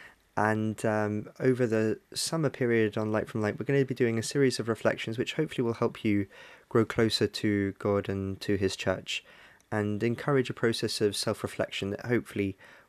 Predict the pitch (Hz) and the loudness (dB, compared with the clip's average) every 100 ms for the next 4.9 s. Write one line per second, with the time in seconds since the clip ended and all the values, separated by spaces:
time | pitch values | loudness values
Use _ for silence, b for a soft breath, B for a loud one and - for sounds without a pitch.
0 | - 107 104 - - 113 - 104 - 104 | -2 2 2 0 -4 -6 0 0 0 0
1 | 98 98 95 b b b - 165 147 107 | 2 0 -2 b b b 0 0 0 -2
2 | 95 - _ - 104 98 - 98 95 95 | -6 -8 _ -6 -4 -4 -4 -2 0 0
3 | 92 - 92 92 95 98 - _ _ _ | -2 -6 -8 -6 -8 -10 -14 _ _ _
4 | - - 90 - 95 92 92 - | -10 -4 -4 -2 0 0 0 -10